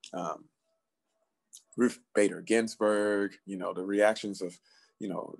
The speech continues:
Ruth Bader Ginsburg dying, it's like, oh, like, there's gnashing of teeth and, and long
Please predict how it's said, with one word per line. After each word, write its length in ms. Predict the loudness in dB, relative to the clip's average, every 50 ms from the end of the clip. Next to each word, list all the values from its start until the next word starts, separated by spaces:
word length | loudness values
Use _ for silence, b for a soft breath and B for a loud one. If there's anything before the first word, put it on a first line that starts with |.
| -20 -18 -10
Ruth 220 | -4 -2 -2 0
Bader 180 | 2 2 2 2
Ginsburg 440 | 2 0 0 0 2 0 0 2 2
dying, 340 | 2 2 2 2 2 0 -2
it's 160 | -4 -4 -4
like, 180 | -4 -2 0
oh, 240 | 0 2 2 2 2
like, 220 | 0 -2 -4 -6 -8
there's 240 | -8 -10 -10 -12
gnashing 400 | -8 -6 -6 -6 -6 -6 -8 -6
of 140 | -6 -8 -6
teeth 260 | -4 -4 -4 -4 -4
and, 160 | -8 -12 -12 -14 B B B B B -14
and 200 | -12 -12 -10 -10 -12 -10 -4 0
long 300 | 2 2 2 2 0